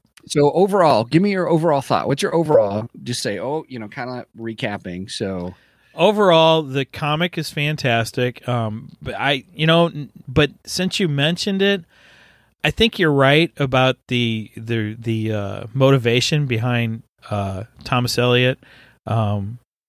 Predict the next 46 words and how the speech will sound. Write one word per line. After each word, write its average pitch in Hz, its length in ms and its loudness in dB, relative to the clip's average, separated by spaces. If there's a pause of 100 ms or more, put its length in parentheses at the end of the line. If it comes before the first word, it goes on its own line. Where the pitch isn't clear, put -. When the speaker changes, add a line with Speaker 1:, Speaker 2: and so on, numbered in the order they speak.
(120)
Speaker 2:
I, 117 200 0
I 131 60 4
didn't 135 180 2
really 127 200 2
think 131 180 -4
about 127 220 2
that 120 160 0
before, 127 340 0
but 113 160 0
now 117 200 2
that 104 80 -2
you 120 160 2
mention 120 360 -2
it, 131 180 0
I 113 80 0
agree 110 300 -2
with 120 180 0
you. 135 120 2
It's, 113 360 -2
it's 120 180 -4
weak. 113 440 -2 (160)
The, 104 160 -4
the 110 180 -6
motivation 113 540 0
is 98 180 -8 (380)
extremely 135 640 0
weak. 107 340 -6
But 120 160 -6
other 151 340 2
than 113 180 -6
that, 117 280 0
I 110 120 -6
think 120 220 -6
the - 80 -20
comic 117 440 -6
is 104 200 -8 (1000)
darn 170 360 6
near 151 200 4
a 123 60 2
perfect 127 420 -2
comic 113 360 -6
story. 98 560 -6
I, 110 140 -6
I 117 120 -8
love 123 420 0
it. 98 100 -10